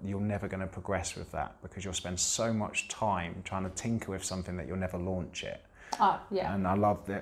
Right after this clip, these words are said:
Speaker 1: a quote by Jeff Bezos. He said, "If you're not embarrassed by your first product, then you've launched too late." And
Speaker 2: Just
Speaker 1: I
Speaker 2: ship it.
Speaker 1: Yeah. <laughs>
Speaker 2: Just ship it is what they say. They're perfect for Amazon. Just ship it.
Speaker 1: Yeah, and, and I've always, you know, when I've had a website launch, I've always gone,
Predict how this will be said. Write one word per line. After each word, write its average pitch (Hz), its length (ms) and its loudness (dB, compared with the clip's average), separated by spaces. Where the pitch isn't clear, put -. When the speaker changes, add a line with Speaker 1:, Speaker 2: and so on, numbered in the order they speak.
Speaker 1:
a 104 80 -2
quote 104 260 2
by 98 120 0
Jeff - 280 -2
Bezos. 95 400 0
He 92 60 -10
said, 95 200 -4
"If 92 140 -4
you're 101 80 0
not 101 60 -2
embarrassed 92 460 4
by 90 100 2
your 90 140 0
first 92 320 -2
product, 95 340 0
then 95 140 -4
you've 90 160 -4
launched 87 260 -4
too 87 140 -4
late." 80 220 -4
And 196 80 2
Speaker 2:
Just - 300 4
Speaker 1:
I 247 40 8
Speaker 2:
ship 240 100 2
it. 190 180 6
Speaker 1:
Yeah. - 180 4
<laughs> - 0 -
Speaker 2:
Just 226 320 12
ship - 180 12
it 247 160 12
is 240 80 12
what 254 140 12
they 262 140 12
say. 226 400 12
They're 240 280 12
perfect 294 400 12
for 320 60 12
Amazon. 196 400 12
Just 247 280 6
ship - 300 6
it. - 200 6
Speaker 1:
Yeah, 110 280 8
and, 127 240 6
and 131 260 2
I've 143 280 10
always, 131 480 4
you 113 100 -4
know, 107 140 -4
when 120 140 2
I've 113 120 4
had 117 100 4
a 117 40 2
website 117 500 2
launch, 95 320 -2
I've 101 140 -2
always 101 260 0
gone, 98 340 -2